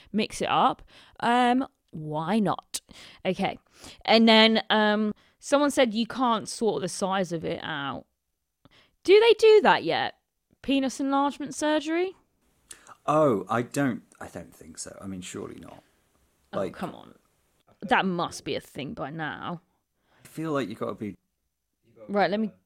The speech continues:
Speaker 1: Google it.
Speaker 2: <laughs> Yeah, that's what I was gonna say.
Speaker 1: Penis enlargement.
Speaker 2: You'll get some results. I'm just not saying they'll be from, you know.
Speaker 1: <laughs>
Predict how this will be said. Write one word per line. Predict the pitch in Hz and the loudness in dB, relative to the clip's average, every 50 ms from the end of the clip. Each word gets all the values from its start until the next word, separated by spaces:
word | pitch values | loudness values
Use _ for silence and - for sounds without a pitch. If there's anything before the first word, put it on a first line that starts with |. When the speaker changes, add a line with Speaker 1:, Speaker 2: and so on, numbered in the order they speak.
| _ - | _ -10
Speaker 1:
Google | - 208 202 180 - 80 95 | -6 -6 -6 -6 -8 -8 -8
it. | 98 87 101 - - - | -6 -6 -6 -8 -10 -14
Speaker 2:
<laughs> | - - | -16 -12
Yeah, | 98 90 87 110 127 | -10 -6 -4 -4 -4
that's | - - 127 - - - - | -4 -6 -8 -8 -8 -10 -10
what | - - | -6 -6
I | 139 | -6
was | 123 - - | -6 -6 -10
gonna | - 120 - | -12 -12 -12
say. | - - - - - - - | -10 -8 -8 -10 -10 -12 -8
Speaker 1:
Penis | - 247 254 254 240 233 214 - - | -4 -2 -2 0 0 -2 -4 -6 -6
enlargement. | 190 180 175 160 151 147 143 147 160 160 151 139 - _ _ _ _ _ _ _ _ _ _ _ _ _ _ _ _ _ _ _ _ _ _ _ _ _ 104 123 127 123 123 120 - - | -6 -6 -6 -6 -6 -6 -8 -8 -10 -10 -10 -10 -12 _ _ _ _ _ _ _ _ _ _ _ _ _ _ _ _ _ _ _ _ _ _ _ _ _ _ _ -20 -16 -14 -14 -12 -10
Speaker 2:
You'll | 120 127 113 | -8 -8 -6
get | 120 151 180 - - | -4 -4 -6 -6 -6
some | - 143 120 | -8 -8 -8
results. | 107 101 90 95 147 143 92 - - - - | -8 -8 -8 -4 -4 -4 -4 -4 -8 -12 -12
I'm | 101 98 | -10 -10
just | 101 101 - - | -10 -10 -10 -10
not | 113 107 - - - | -10 -10 -10 -10 -10
saying | - 107 101 101 101 95 | -10 -10 -8 -8 -8 -8
they'll | 95 98 | -8 -10
be | 92 - 98 98 95 90 - _ | -10 -10 -10 -10 -10 -12 -16 _
from, | _ - - 95 95 92 90 _ _ _ _ _ _ _ _ _ _ _ | _ -18 -14 -12 -12 -12 -14 _ _ _ _ _ _ _ _ _ _ _
you | - 101 98 - _ _ - | -16 -16 -16 -16 _ _ -2
know. | 262 294 | 2 4
Speaker 1:
<laughs> | 214 208 | 4 4